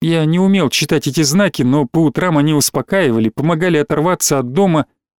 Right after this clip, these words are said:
и перешагнуть ту мутную черту, за которой начинался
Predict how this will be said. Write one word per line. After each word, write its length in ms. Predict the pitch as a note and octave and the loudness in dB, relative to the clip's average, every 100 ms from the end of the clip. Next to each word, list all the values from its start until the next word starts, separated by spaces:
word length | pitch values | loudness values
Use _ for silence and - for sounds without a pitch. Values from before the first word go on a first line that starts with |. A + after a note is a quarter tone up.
| _ | _
и 120 | D#3+ | -4
перешагнуть 1080 | D3 - E3+ D#3+ - D#3 C3+ E3+ G3+ D#3+ - - | -4 -2 -2 0 0 -2 0 2 2 0 -4 -2
ту 160 | F3 | 0
мутную 500 | C#3+ E3 E3+ - D3 | 2 0 0 0 0
черту, 480 | A#2+ C#3 A#2+ A3 G#3 | 0 -2 -2 0 0
за 140 | C3 | 0
которой 320 | C#3 C3+ E3 C#3+ | -2 -2 0 2
начинался 760 | C3+ - C#3 C#3+ B2 C#3+ A#2 | 0 0 0 0 0 0 -2